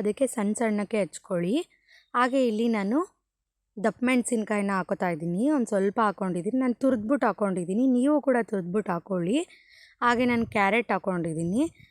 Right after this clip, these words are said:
ಕ್ಯಾರೆಟು ಒಂದು ಅರ್ಧ ಹಾಕ್ಕೊಂಡಿದ್ದೀನಿ ಅಷ್ಟೇ, ಅದನ್ನು ಸ್ವಲ್ಪ ತುರಿದ್ಬಿಟ್ಟು ಹಾಕ್ಕೊಂಡಿದ್ದೀನಿ. ಈ ಥರ ತುರಿದು ಹಾಕ್ಕೊಂಡ್ರೆ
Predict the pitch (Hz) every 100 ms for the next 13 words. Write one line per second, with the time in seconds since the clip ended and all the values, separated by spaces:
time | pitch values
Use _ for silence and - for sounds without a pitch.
0 | _ _ - 233 247 254 220 269 240 214
1 | 202 202 180 170 233 214 220 208 196 185
2 | 185 165 - 190 190 294 - - - -
3 | - - - - - 240 269 277 262 233
4 | 226 226 240 214 185 240 196 226 180 202
5 | 190 175 160 165 165 226 349 - _ _
6 | _ _ _ _ _ _ _ - 269 277
7 | 269 - 254 214 269 247 233 220 220